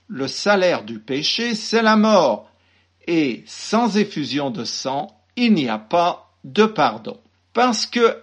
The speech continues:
Abel a cru l'Éternel et offert un sacrifice par la foi,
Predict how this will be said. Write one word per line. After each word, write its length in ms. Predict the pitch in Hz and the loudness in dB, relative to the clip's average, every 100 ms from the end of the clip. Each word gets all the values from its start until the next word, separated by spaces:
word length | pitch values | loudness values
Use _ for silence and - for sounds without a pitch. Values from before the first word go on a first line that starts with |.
| - | 0
Abel 580 | 240 175 185 170 131 - | 2 4 4 4 0 -6
a 160 | 165 165 | -6 -6
cru 320 | - - 160 | -8 -6 -4
l'Éternel 880 | 117 110 165 190 214 247 277 226 - _ _ - | -4 -6 -4 0 2 2 0 -4 -8 _ _ 0
et 140 | 190 | 2
offert 420 | 165 - 185 143 | 2 0 0 0
un 80 | 135 | -2
sacrifice 800 | - 147 - 139 - 131 117 - | -6 -8 -6 -10 -8 -10 -8 -12
par 240 | - 107 | -10 -6
la 160 | 107 156 | -2 -2
foi, 520 | - 214 233 247 262 | -4 0 2 0 -4